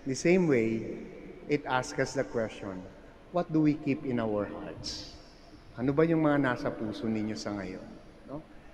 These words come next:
Will it sustain us in our faith? Will it help us, particularly in this difficult time? Will it give us strength?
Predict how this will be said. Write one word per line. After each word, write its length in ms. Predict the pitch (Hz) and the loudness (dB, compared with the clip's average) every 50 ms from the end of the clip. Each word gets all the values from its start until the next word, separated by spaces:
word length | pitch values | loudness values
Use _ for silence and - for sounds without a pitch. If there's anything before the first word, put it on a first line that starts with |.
| - - | -8 0
Will 160 | 113 123 131 | 2 6 6
it 160 | 143 147 143 - | 8 6 6 4
sustain 560 | 139 127 - - - 131 127 127 131 139 147 | 0 -2 -2 0 2 4 4 6 6 4 2
us 580 | 160 180 175 - - - - - - - - - - - - - - - - - - - | 2 0 -2 -4 -6 -8 -8 -8 -8 -10 -12 -12 -14 -14 -14 -14 -16 -16 -16 -16 -16 -10
in 160 | - 107 107 | -6 -2 0
our 320 | 110 110 113 135 151 160 156 | 2 4 8 8 8 8 8
faith? 340 | - 165 151 147 147 147 151 - - - - - 147 147 - - - 151 151 147 - 113 | 6 6 8 8 8 6 2 -2 -6 -6 -6 -6 -6 -8 -8 -10 -10 -10 -10 -8 -2 0
Will 160 | 120 127 139 | 2 4 6
it 180 | 156 151 - - | 4 4 4 4
help 240 | 160 156 160 160 - - - | 6 6 6 6 2 -2 -4
us, 420 | 165 165 147 131 - - - - - - | -2 -2 -2 -2 -4 -6 -8 -8 -4 0
particularly 960 | 151 135 139 - 156 147 - - 151 143 143 147 143 143 147 151 147 143 143 | 2 2 2 2 2 0 2 2 4 4 6 6 6 6 6 6 6 6 6
in 100 | 135 131 | 4 4
this 180 | 143 139 - - | 2 0 -2 -2
difficult 600 | 123 123 - - 151 - 147 147 143 139 - 139 | -2 -2 -2 -2 -4 -2 0 2 2 2 2 2
time? 640 | 131 127 123 120 113 104 101 92 90 - - - - - - - - - - - - - | 2 4 4 4 2 2 0 -2 -4 -6 -8 -10 -12 -14 -14 -14 -14 -16 -16 -16 -6 0
Will 180 | 120 139 147 156 | 2 4 6 6
it 180 | 156 156 - | 6 6 4
give 220 | 139 151 147 131 143 | 4 4 4 6 4
us 260 | 143 - - - - | 2 2 0 -4 -6
strength? 460 | - 160 175 190 185 156 127 107 - | -2 2 4 4 6 6 4 2 -2